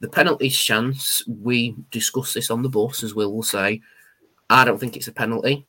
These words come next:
Looking back at it, I don't think it's a penalty. Um, the Q P R one was more of a penalty, to quote our friend Michelle Rocket. Um, and I'm, I agree. I think the Q P R one was more of a blatant penalty, whereas this one is sort of out-strengthened him to the ball.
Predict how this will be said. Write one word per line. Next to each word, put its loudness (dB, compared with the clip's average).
Looking -4
back 0
at -4
it, 4
I 2
don't 0
think -8
it's -10
a -12
penalty. 0
Um, 4
the -6
Q 0
P -2
R 4
one 0
was -6
more 2
of 0
a -2
penalty, -4
to -10
quote -2
our -4
friend -4
Michelle -4
Rocket. -4
Um, 8
and 4
I'm, 4
I 6
agree. 2
I -2
think 0
the -4
Q 0
P -2
R 6
one 2
was -4
more 2
of 0
a 0
blatant 0
penalty, -6
whereas 0
this -4
one -2
is -4
sort -2
of 0
out-strengthened -2
him -2
to -12
the -8
ball. 0